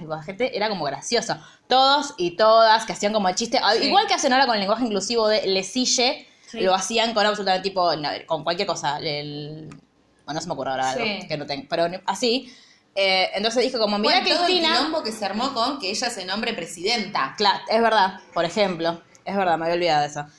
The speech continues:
Speaker 1: Eh, que de nuevo, claro, es como, bueno, la, la gramática se ve que es como lo único que no
Speaker 2: Claro.
Speaker 1: podemos modificar.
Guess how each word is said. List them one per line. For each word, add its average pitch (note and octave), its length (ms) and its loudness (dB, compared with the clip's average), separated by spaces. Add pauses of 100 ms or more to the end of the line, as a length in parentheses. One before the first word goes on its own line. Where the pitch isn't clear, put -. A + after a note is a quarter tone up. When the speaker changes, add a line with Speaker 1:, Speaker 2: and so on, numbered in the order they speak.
(400)
Speaker 1:
Eh, F#3+ 680 2 (160)
que G#3 80 0
de G3 140 2
nuevo, A3 260 4
claro, A3 240 4
es F3+ 60 -2
como, F3+ 240 0
bueno, G3 220 4
la, E3+ 220 2
la F3+ 140 4
gramática F#3+ 480 2
se F3+ 100 -4
ve F3+ 120 2
que G#3 80 -4
es G3+ 40 -8
como F3 220 0
lo F3 140 4
único G3+ 180 2
que F3+ 80 2
no G3 60 2
Speaker 2:
Claro. G3 160 2
Speaker 1:
podemos A#3 340 4
modificar. F3+ 840 0